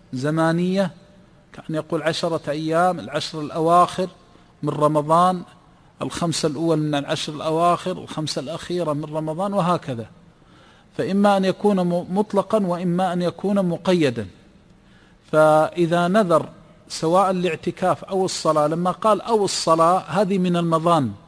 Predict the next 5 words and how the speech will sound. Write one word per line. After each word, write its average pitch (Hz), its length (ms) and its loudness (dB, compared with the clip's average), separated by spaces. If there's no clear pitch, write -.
عادة 170 440 0
العلماء 160 800 0
أن 170 120 0
يذكروا 185 540 2
بعض 185 260 2